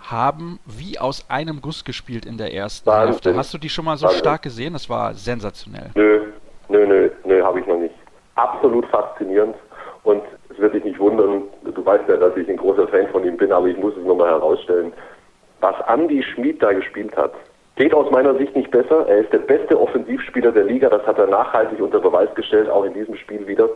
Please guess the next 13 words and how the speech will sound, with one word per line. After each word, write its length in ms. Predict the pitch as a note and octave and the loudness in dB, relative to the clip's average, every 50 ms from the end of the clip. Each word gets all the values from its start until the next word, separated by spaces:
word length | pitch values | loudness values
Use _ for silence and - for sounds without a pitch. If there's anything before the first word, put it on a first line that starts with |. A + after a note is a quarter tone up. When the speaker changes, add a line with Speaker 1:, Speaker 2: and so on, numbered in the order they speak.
| - - - | -6 -6 -2
Speaker 2:
Er 100 | G2+ G2+ | -2 -2
ist 80 | - A2 | 0 -2
an 100 | G#2+ - - | -6 -6 -4
allem, 340 | A#2 A#2 B2 A#2+ G2+ - - - | -2 0 2 2 2 0 -2 -6
er 140 | - G#2+ - | -6 -6 -4
ist 60 | - | -2
wirklich 180 | C3+ C#3 C#3 A#2+ | -2 -2 0 -2
an 100 | A2 - - - | -4 -6 -8 -6
allem 560 | - A#2 B2 C3+ C#3+ D3+ C#3 B2+ B2 B2+ B2+ | -2 0 2 2 4 4 4 4 2 0 -2
beteiligt, 640 | - A#2+ A#2 - - F#2+ F#2+ G2 F2+ F2+ A2+ - - - - _ _ - | -2 -4 -4 -2 -2 -2 0 0 -2 -2 -6 -10 -12 -20 -20 _ _ -2
was 120 | G2 F#2+ - - | -2 -2 0 2
dort 200 | F#2+ F#2+ - - | 2 2 2 0
passiert. 380 | G2 G#2 - - A#2 B2+ - | -4 -6 -4 -2 0 0 0